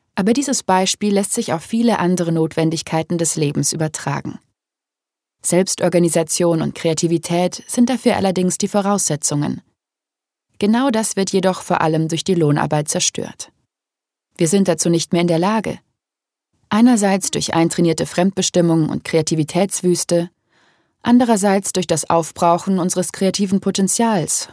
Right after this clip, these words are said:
und unserer Freude an Selbstorganisation im Arbeitsalltag. Wenn es uns allerdings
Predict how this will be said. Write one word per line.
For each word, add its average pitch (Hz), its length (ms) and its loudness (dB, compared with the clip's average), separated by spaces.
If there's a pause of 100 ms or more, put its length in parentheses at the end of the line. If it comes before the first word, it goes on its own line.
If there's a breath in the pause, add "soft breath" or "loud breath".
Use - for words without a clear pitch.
und 156 100 -6
unserer 147 300 0
Freude 175 460 2
an 151 80 0
Selbstorganisation 165 1120 0
im 190 160 -2
Arbeitsalltag. 151 1000 -4 (800)
Wenn 175 140 2
es 165 160 2
uns 175 180 0
allerdings 180 540 0